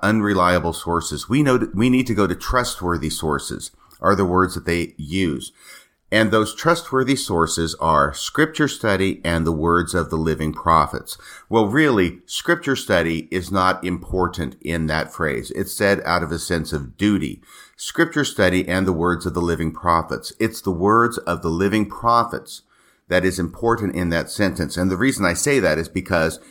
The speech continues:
in the L D S view of things, the living prophets tell us how to interpret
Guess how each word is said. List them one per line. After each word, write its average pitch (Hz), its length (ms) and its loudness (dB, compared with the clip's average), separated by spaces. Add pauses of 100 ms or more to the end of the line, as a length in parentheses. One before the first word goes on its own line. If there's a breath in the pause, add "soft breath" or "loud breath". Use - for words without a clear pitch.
(140 loud breath)
in 104 200 4
the 85 260 4
L 101 140 2
D 98 120 4
S 85 140 -2
view 120 200 2
of 90 140 0
things, 67 320 -6 (340 soft breath)
the 92 220 2
living 107 340 2
prophets 101 560 -2
tell 123 320 0
us 82 160 0
how 95 200 2
to 90 100 -2
interpret 80 640 -2